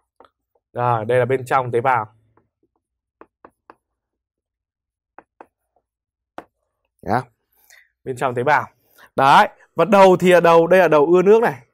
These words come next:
Đầu ưa nước. Thầy viết tắt nha, ưa H hai O. Chưa? Ok,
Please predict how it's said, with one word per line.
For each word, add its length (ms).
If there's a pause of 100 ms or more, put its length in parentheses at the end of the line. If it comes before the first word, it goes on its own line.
(1300)
Đầu 520 (400)
ưa 160
nước. 220 (3000)
Thầy 80
viết 140
tắt 140
nha, 240 (140)
ưa 220
H 60
hai 180
O. 280 (520)
Chưa? 240 (340)
Ok, 180